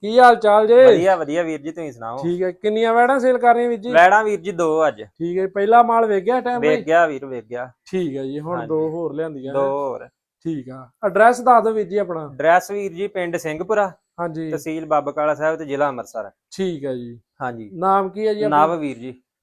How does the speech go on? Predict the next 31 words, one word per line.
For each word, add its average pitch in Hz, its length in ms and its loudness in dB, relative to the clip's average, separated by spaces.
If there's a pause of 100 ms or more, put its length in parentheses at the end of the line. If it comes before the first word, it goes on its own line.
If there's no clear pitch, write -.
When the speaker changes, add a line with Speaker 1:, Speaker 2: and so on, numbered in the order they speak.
Speaker 1:
ਫੋਨ 190 200 -2
ਨੰਬਰ 196 260 -4
ਦੱਸ 185 220 -2
ਦਿਓ 185 120 -4
ਜੀ। 185 140 -4
Speaker 2:
ਤਿਹੱਤਰ 160 380 -2
ਚਾਰ 139 260 -4
ਸੱਤਰ 160 400 -8 (180)
ਤਰਵੰਜਾ 131 380 -6
ਇਕਤਾਲੀ। 117 440 -10 (160)
Speaker 1:
ਠੀਕ 151 320 -10
ਹੈ 127 40 -8
ਜੀ। 127 140 -8 (140)
ਪਹਿਲੇ, 202 300 4
ਪਹਿਲੇ 220 540 0
ਨੰਬਰ 233 220 0
ਵਾਲੀ 233 200 2
ਕਿੰਨੇ 214 300 -2
ਦਿਨਾਂ 214 220 -2
ਦੀ 208 100 -6
ਸੂਈ 220 260 -2
ਹੈ 233 60 4
ਵੀਰ 220 160 -2
ਜੀ? 214 140 -8 (120)
Speaker 2:
ਇਹਨੂੰ 190 560 -2
ਵੀਹ 170 200 2
ਪੱਚੀ 170 240 -6
ਦਿਨ 131 180 -10
ਹੋ 135 100 -6
ਗਏ 107 100 -8
ਜੀ। 104 80 -10